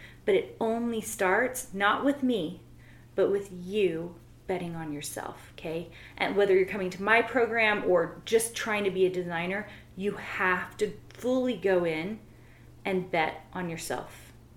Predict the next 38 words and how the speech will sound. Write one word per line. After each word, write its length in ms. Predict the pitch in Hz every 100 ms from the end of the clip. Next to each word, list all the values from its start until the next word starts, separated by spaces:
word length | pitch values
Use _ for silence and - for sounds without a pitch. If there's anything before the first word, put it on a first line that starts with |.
| -
There's 160 | 185 180
no 320 | 180 170 180
plan 440 | 196 - 233 240
B. 400 | 196 170 165 165 - - - - - - -
You're 160 | 180
just 540 | 180 - 190 175 175 185
going 300 | 180 175 165
for 200 | - 170
this. 240 | 165 170
You're 100 | 175 151
just 640 | - 165 165 165 - 165 -
doing 460 | 208 202 170 147
it 360 | 143 196 - - - - - - -
the 100 | 196
way 520 | 180 165 165 208 240 - - -
that 120 | - 156
you 200 | 175 170
know 160 | 156
how, 320 | - - - 180 - - -
okay? 320 | - 151 170 - - - - -
And 80 |
that's 220 | 185 - -
by 380 | - 170 160 -
small 380 | - 190 175
steps 400 | 220 - 208 -
every 240 | 214 196 208
day, 420 | 185 175 175 175 - - - -
putting 320 | 220 185 170
the 220 | - -
effort 420 | 185 - 254 -
into 300 | 214 214 -
the 120 | 180
things 580 | 202 - 196 190 196 185
that 160 | 175 -
you 100 | 180
know 400 | 180 175 175 202
will 240 | 190 -
actually 800 | - 185 190 - 220 214 190 185